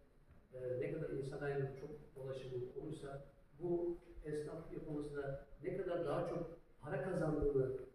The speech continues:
cebinde hissetmeye başlarsa o da bu işlere sahip çıkacağını, e, biliyoruz.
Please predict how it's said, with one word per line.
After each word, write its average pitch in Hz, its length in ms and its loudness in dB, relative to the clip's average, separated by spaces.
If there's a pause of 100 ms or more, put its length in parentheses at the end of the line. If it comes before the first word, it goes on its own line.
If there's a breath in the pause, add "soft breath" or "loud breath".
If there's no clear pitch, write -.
(160)
cebinde 143 440 2
hissetmeye 151 540 4
başlarsa 160 640 0
o 165 100 0
da 151 100 0
bu 156 100 2
işlere 147 460 0 (240)
sahip 147 260 -4
çıkacağını, 131 460 0 (580)
e, 127 40 -10 (380)
biliyoruz. 156 400 0